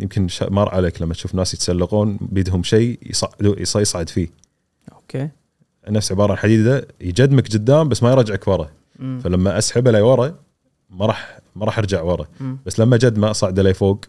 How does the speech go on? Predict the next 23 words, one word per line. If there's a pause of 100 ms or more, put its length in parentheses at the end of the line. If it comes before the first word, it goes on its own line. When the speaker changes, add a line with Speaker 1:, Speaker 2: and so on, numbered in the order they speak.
Speaker 1:
وأمسك،
Speaker 2:
يصعدك.
Speaker 1:
يصعدني (140)
ويمسك. (280)
كنا
بريك (140)
بالضبط. (720)
فسويت
هني
ايد
كلايمنج
وصعدت
وكل
شيء. (1080)
آه، (180)
وصلنا
للحرف
اليو
هذا.
الحين
صعدنا
أول
قمة.